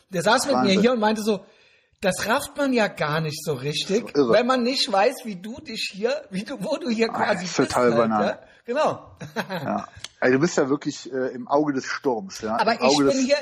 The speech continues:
Speaker 1: ich störe dich
Speaker 2: woken
Speaker 1: hier. <laughs> Ich
Speaker 2: Shithole-Sturms, Junge.
Speaker 1: Ja.
Speaker 2: Ja gut, du bist da genau, du, du,
Speaker 1: Weißt du,
Speaker 2: du
Speaker 1: was der
Speaker 2: trinkst und tust
Speaker 1: Massimo
Speaker 2: weh.
Speaker 1: richtig geil fand eben?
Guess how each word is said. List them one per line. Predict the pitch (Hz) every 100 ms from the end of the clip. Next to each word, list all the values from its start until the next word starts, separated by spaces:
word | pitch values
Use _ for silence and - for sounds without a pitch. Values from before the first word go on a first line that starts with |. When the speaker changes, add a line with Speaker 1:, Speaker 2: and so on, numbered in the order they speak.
| -
Speaker 1:
ich | 269 -
störe | - 269 285
dich | 214
Speaker 2:
woken | 147 123 -
Speaker 1:
hier. | 160 131 208 -
<laughs> | -
Ich | 240
Speaker 2:
Shithole-Sturms, | - - 175 - 127 120 - 127 110 110 113
Junge. | 107 101 -
Speaker 1:
Ja. | 208 143 -
Speaker 2:
Ja |
gut, | 160 214 170
du |
bist | 190 208
da | 226
genau, | 156 123
du, | 135
du, | 151 165 170
Speaker 1:
Weißt | - 220 233
du, |
Speaker 2:
du | 254
Speaker 1:
was |
der | 208 196
Speaker 2:
trinkst | 208
und | -
tust | 226
Speaker 1:
Massimo | 151
Speaker 2:
weh. | 190 196
Speaker 1:
richtig | 247 - 220 -
geil | 175 180
fand | - 143 -
eben? | 139 147 180